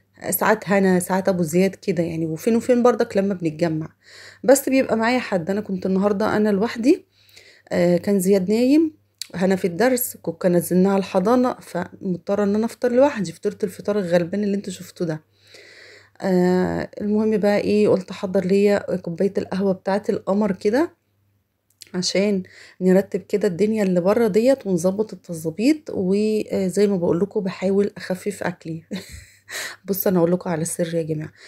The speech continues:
انا بحاول اخفف اكلي بالنهار وبلخبط الدنيا بالليل. <laughs> اه والله العظيم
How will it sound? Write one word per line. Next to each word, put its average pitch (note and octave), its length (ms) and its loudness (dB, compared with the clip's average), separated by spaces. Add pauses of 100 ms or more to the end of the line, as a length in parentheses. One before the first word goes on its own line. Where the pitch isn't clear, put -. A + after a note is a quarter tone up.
(260)
انا F3 120 2
بحاول G#3+ 360 2
اخفف G#3 380 -6
اكلي G#3 280 -4
بالنهار F3 640 0
وبلخبط G3+ 540 2
الدنيا G3 340 0
بالليل. F#3+ 340 0 (3000)
<laughs> - 40 -10
اه F#3 100 -2
والله F#3+ 360 0
العظيم G#3 520 -2